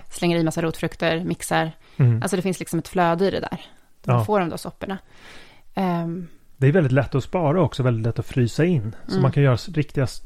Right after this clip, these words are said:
Speaker 2: riktigt stora, eh, och så har ett gäng matlådor som man bara portionerar ut, fryser in, ha,
Speaker 1: Mm.
Speaker 2: sparar några i kylen och så har man kanske tjugo portioner på en gång.
Speaker 1: Eller om man kommer ifrån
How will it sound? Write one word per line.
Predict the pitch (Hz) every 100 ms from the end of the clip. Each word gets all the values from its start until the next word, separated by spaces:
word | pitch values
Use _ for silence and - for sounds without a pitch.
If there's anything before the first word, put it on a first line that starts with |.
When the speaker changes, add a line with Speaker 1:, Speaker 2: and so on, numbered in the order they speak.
| 202
Speaker 2:
riktigt | 151 131 170 - - -
stora, | - - 120 113 110
eh, | 101 - 127 117 127 -
och | 135 120
så | 135
har | 127 120
ett | 127 131
gäng | 120 123
matlådor | 117 - 160
som | 135 131
man | 117
bara | 117 107 110 - - - - - -
portionerar | - 131 151 131 127
ut, | 147 151 135 -
fryser | 135 120 139
in, | 131 131 127
ha, | 98 139
Speaker 1:
Mm. | 185
Speaker 2:
sparar | 160 127
några | 123 117
i | 113
kylen | - 143 139 139 131 117 - - -
och | - 131
så | 135
har |
man | 127 113
kanske | 117
tjugo | 104 131 113
portioner | - - 147 127
på | 110
en | 120
gång. | 131 117
Speaker 1:
Eller | - 226
om | 202
man | 190
kommer | - 185 175
ifrån | - 202 190 180 170